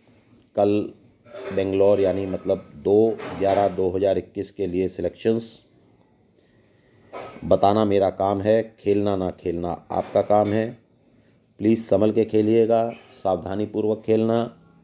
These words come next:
और खेलो कम, जीतो ज़्यादा पॉलिसी ही रखनी है,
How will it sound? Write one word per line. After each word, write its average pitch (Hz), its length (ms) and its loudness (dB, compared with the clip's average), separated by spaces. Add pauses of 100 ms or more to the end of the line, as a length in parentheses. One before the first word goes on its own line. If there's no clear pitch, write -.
(640)
और 92 100 0 (120)
खेलो 127 320 4
कम, 156 320 -4 (840)
जीतो 110 320 4
ज़्यादा 107 240 4
पॉलिसी 101 680 -4
ही 113 240 0 (840)
रखनी 101 340 2
है, 120 240 0